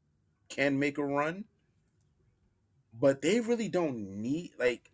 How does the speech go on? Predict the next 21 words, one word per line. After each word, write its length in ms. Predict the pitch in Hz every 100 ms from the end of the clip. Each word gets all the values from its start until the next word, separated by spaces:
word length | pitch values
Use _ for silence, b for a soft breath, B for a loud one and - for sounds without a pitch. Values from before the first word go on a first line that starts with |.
| _
to 120 | - 131
be 180 | 135
honest 340 | - 135 165 170
with 160 | 170
you, 60 | 175
the 100 | 139
way 160 | 113 151
the 100 | 113
West 440 | 85 92 123 -
is 180 | 143 120
right 220 | 120 107
now, 560 | 82 101 127 139 156 - _ _ _ _ _ _ _ _
they 180 | - 151
don't 460 | 359 349 113 101 101
need 260 | 131 285
to 140 | - 147
be 260 | 131 147
in 120 | 131 123
the 100 | 107
top 380 | - 135 113
six 880 | - - 120 135 - - - - -